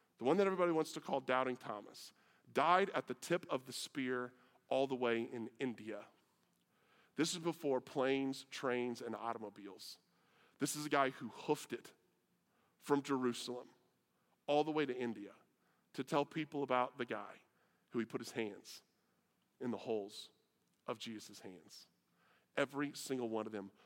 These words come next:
pushed past their doubts, and they finished strong. And their testimony is what gave birth to my testimony. Because when I was trying to figure out the questions about my faith,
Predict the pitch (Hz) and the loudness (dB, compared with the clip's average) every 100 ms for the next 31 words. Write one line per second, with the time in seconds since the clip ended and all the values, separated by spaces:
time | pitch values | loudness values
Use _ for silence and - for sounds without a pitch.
0 | _ - - 165 - - - 135 131 - | _ -6 -2 -2 -4 -12 -4 -2 -2 -4
1 | 131 117 107 104 - - - - _ _ | -4 -4 -6 -8 -8 -12 -14 -16 _ _
2 | _ _ _ _ _ _ _ - 117 107 | _ _ _ _ _ _ _ -4 -4 -4
3 | - 139 131 131 - _ - - - 107 | -6 -2 -2 -2 -10 _ -12 -10 -8 -8
4 | 101 117 _ _ _ _ _ _ - 120 | -8 -14 _ _ _ _ _ _ -2 0
5 | 123 156 - 170 - 175 180 202 214 - | 2 0 0 -2 -2 0 0 0 -4 -12
6 | - _ _ _ _ 139 139 139 139 139 | -20 _ _ _ _ -4 0 -2 0 -2
7 | 135 131 - - 113 117 139 - 101 - | -2 -4 -4 -4 -2 -2 -4 -10 -12 -12
8 | 95 101 - - _ _ _ _ _ _ | -12 -14 -18 -20 _ _ _ _ _ _
9 | _ _ - 139 139 127 123 147 196 190 | _ _ -8 -2 0 2 2 4 4 2
10 | 185 160 - 160 147 131 123 - - 139 | 0 0 -2 -4 0 0 0 -6 -4 -2
11 | - 147 127 120 117 113 113 110 - 98 | -2 -4 -4 -4 -4 -6 -8 -10 -14 -16
12 | - - | -18 -20